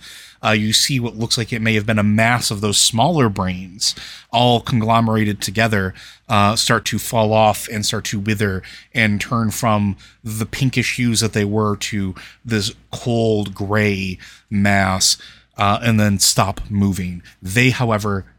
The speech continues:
do not dissipate. Their remains are still there. As everything starts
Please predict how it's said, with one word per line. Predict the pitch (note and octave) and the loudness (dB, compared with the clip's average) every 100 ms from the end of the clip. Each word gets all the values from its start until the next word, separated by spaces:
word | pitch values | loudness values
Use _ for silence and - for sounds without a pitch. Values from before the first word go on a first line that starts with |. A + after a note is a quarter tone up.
| - | -8
do | A2 | -4
not | G#2 G#2 G2+ F#2+ - | -2 0 -2 -6 -12
dissipate. | - G2 F2+ - F2 - - - - | -6 -4 -4 -6 -14 -16 -20 -20 -4
Their | G#2+ G2 - _ - | -2 -2 -6 _ -8
remains | G#2 G#2 A2 G2+ F2+ - | -4 0 2 0 -2 -6
are | F#2+ | -4
still | - - G2 | -2 -2 -4
there. | F2+ F2+ F2 - - _ _ | -4 -8 -8 -14 -20 _ _
As | A#2 A#2+ B2+ B2 | 0 4 4 2
everything | C3+ B2+ B2+ - A#2+ A#2 | 0 2 2 2 0 2
starts | - A2+ - | 2 0 0